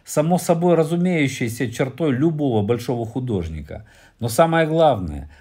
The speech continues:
умение отразить во внешнем облике изображаемого человека его внутренний мир, точно и глубоко передать состояние души человека,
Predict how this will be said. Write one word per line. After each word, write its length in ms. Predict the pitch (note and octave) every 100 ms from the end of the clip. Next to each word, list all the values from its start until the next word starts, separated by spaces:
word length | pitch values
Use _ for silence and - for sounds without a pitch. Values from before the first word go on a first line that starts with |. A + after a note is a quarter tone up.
| _
умение 500 | A#2 C#3+ D#3 D#3 D#3
отразить 500 | C#3 C#3+ D3+ D3 D3+
во 140 | A#2+ C3
внешнем 480 | D3 E3 - C#3 C#3
облике 580 | D#3 C#3 A#2+ A2+ G#2 - - -
изображаемого 920 | C3 D3 D3 C#3 D#3+ D3 C#3 C3+ C3+
человека 480 | C#3 C3+ D3+ D#3
его 220 | C3 C3 C#3
внутренний 580 | C3 C#3+ C#3+ C#3 C#3
мир, 460 | C#3+ D3 G#2+ D2+ C#2+ _ _ _ - - _ _
точно 420 | E3+ F3 - F3
и 140 | E3+
глубоко 460 | C#3+ C#3+ D3 D3 -
передать 460 | D#3 D3+ C3+ D3+ D3+
состояние 640 | D#3 - C#3 D#3 D#3+ D3+
души 400 | B2+ C3 - D3
человека, 720 | C#3 C#3+ C#3 C3+ F#2 - F2+